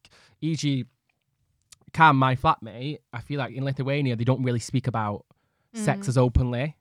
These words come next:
Speaker 2: Mm.
Speaker 1: And even when I was growing up as well, it wasn't many conversations. I've never had a sit-down conversation with my mum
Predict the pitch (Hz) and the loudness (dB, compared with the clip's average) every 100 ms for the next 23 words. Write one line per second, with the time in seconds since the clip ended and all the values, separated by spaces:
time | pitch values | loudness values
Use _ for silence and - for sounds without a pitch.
0 | 107 104 101 98 104 147 156 156 143 135 | -10 -8 -8 -10 -6 0 2 2 2 2
1 | 131 147 123 127 117 113 127 110 110 120 | 2 2 0 -2 -4 -4 -4 -4 -6 -6
2 | 113 120 113 123 113 117 110 113 104 - | -6 -8 -8 -10 -10 -10 -8 -8 -10 -16
3 | - - 123 143 139 139 131 123 120 - | -20 -4 0 2 2 0 0 -2 -4 -6
4 | 123 117 113 117 123 117 110 107 117 104 | -8 -8 -8 -8 -6 -6 -6 -4 -4 -4
5 | 135 | -8